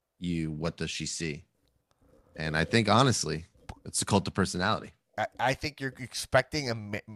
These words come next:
Speaker 2: a, a cult of personality, you know?
Speaker 1: Yeah.
Speaker 2: Look at my eyes, what do you see?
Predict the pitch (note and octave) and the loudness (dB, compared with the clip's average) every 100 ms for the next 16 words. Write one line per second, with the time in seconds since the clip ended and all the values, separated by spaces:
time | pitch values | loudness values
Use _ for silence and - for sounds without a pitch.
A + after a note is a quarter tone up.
0 | F#2+ G#2+ G#2 A#2 D3 - A#2+ A#2+ - G#2+ | -8 -6 -6 -8 -10 0 2 2 0 -2
1 | A2 A#2 - A2+ A2 A#2 C3 F#2+ A#1 - | -2 -4 -6 -8 -8 -2 0 0 -2 -12
2 | A2+ G#2+ A2 A#2 - - - - B2 C#3 | -2 2 4 2 -4 -16 -20 -6 -4 2
3 | C3 A2+ A#2 A2+ A2+ A#2 A#2 F#2 F#2+ A#2+ | 6 8 6 4 0 -2 -4 -2 -2 -4